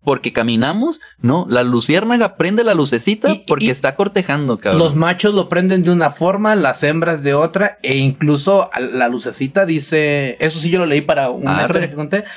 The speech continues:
Speaker 2: la lu-, la, la, la, la lucecita de las hembras dice, "Ahorita podemos, ahorita no podemos". O sea, estoy parpadeando de una manera, ni le busques.
Speaker 1: Ujú.
Speaker 2: O estoy parpadeando de la que a ti te gusta, cáele.
Speaker 1: Cáele.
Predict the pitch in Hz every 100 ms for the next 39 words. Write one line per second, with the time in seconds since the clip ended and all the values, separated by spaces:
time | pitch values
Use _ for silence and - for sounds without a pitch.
0 | - 139 143 147 135 131 - 123 120 120
1 | 110 123 120 127 123 127 - 127 135 185
2 | 175 135 120 135 170 160 147 143 160 147
3 | 127 - _ _ _ - - _ _ 135
4 | 147 143 143 139 190 214 202 _ _ 120
5 | 120 123 123 120 147 185 - - _ 110
6 | 110 123 113 104 95 107 - 139 175 151
7 | 151 165 165 160 151 175 185 185 143 113
8 | 104 113 - - - 180 135 127 - 120
9 | - 147 160 143 143 135 143 160 135 123
10 | 123 147 156 160 185 185 175 123 107 95
11 | 101 120 110